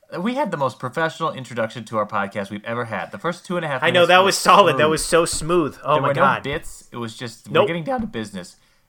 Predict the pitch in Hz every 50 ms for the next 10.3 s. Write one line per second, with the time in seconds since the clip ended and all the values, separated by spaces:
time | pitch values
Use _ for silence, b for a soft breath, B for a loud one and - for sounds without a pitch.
0 | _ - 120 117 - 175 185 185 - 175 156 131 156 185 196 180 156 123 117 120
1 | 147 160 - 190 180 180 - _ 180 160 - 131 123 120 120 123 123 123 110 113
2 | 104 104 107 113 113 107 95 92 82 - - b b b b b b b b b
3 | - 113 110 - 117 110 - - - - _ _ - 127 127 127 131 123 - 117
4 | 101 95 92 - - 117 120 110 - - - 214 254 302 320 330 302 - 269 277
5 | 240 247 233 226 180 202 190 214 240 233 180 202 220 226 233 - - - 233 254
6 | 240 202 165 143 135 160 165 143 131 127 117 107 98 - 120 107 101 98 101 240
7 | 120 110 113 - 196 202 - - - 247 262 - - 262 277 269 226 - - 208
8 | 226 269 311 320 - - 180 160 147 - - 165 170 175 170 160 151 139 123 -
9 | 196 214 180 147 131 127 131 131 127 131 131 127 120 123 127 120 117 117 127 139
10 | 143 147 156 151 - -